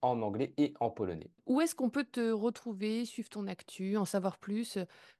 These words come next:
Speaker 2: euh, sur le programme praticien, sur NeoBoost, sur ce que tu fais ?
Speaker 1: LinkedIn, moi je suis très actif sur LinkedIn principalement, donc vous tapez mon nom, vous pouvez me trouver assez facilement. Il y a, euh, Instagram aussi,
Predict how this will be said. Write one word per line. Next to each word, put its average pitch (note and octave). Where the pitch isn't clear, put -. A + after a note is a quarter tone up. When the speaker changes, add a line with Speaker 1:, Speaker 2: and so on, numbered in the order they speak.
Speaker 2:
euh, F3+
sur G3+
le G3
programme F#3+
praticien, G3+
sur G3
NeoBoost, F3+
sur -
ce -
que G#3+
tu -
fais ? -
Speaker 1:
LinkedIn, D3
moi A#2+
je -
suis -
très B2
actif B2
sur A2+
LinkedIn G#2+
principalement, G2+
donc F#2+
vous -
tapez F2
mon E2+
nom, F2+
vous G2
pouvez F2
me -
trouver F#2+
assez G2
facilement. F#2
Il G#2+
y A2+
a, A#2+
euh, G2+
Instagram C3+
aussi, -